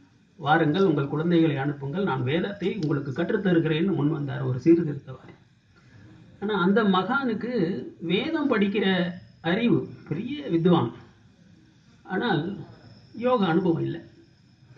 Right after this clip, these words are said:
குறையா சொல்ல, ஏதாவது ஒண்ணு இருக்கணும். சர்வமும் அறிந்த ஞானி வள்ளலாரை தவிர உலகத்துல யாரும் இல்லை எனக்கு தெரியும். அவருக்கு யோக அனுபவம் இல்லை.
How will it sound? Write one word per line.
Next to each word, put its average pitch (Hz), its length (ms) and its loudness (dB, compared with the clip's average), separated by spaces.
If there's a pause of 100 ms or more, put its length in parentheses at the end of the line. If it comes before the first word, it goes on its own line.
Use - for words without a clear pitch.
(120)
குறையா 151 340 -8
சொல்ல, 180 360 0
ஏதாவது 240 500 0
ஒண்ணு 233 60 2
இருக்கணும். 196 500 0
சர்வமும் 226 720 0
அறிந்த 226 640 -2 (360)
ஞானி 175 680 6 (400)
வள்ளலாரை 151 400 -2
தவிர 143 340 0
உலகத்துல 135 320 -2
யாரும் 120 360 -6
இல்லை 120 220 -6
எனக்கு 131 240 0
தெரியும். 185 280 -2 (1200)
அவருக்கு 240 380 2
யோக 269 340 8
அனுபவம் 214 340 6
இல்லை. 151 220 6